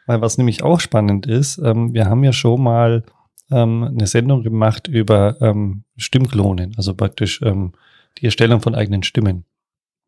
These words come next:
Und da war es ja so, dass wir praktisch Daten gebraucht haben. Also Datenpaare zwischen Text und den Audiosegmenten, um dann im Endeffekt wirklich ganz genau zuordnen zu können, welche Audiodatei ist sozusagen Teil dieser,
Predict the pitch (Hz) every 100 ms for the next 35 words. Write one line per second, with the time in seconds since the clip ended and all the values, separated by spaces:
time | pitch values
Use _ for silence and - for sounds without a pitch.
0 | _ _ _ _ - 131 113 104 120 120
1 | 131 - 131 143 139 143 123 113 123 110
2 | 123 151 135 107 101 92 107 101 - _
3 | _ _ _ _ _ _ _ 117 107 113
4 | 120 143 120 120 120 117 - 101 101 120
5 | 151 - - - - _ _ _ _ 135
6 | 127 123 117 117 123 117 113 - 113 123
7 | 131 123 110 107 110 110 107 110 107 120
8 | - 110 117 107 120 117 - 120 110 110
9 | - 147 151 - 120 107 117 120 117 123
10 | 131 _ _ _ _ _ 120 110 120 117
11 | 123 123 120 113 110 113 113 - - 120
12 | 110 101 104 101 104 107 104 107 110 98
13 | 95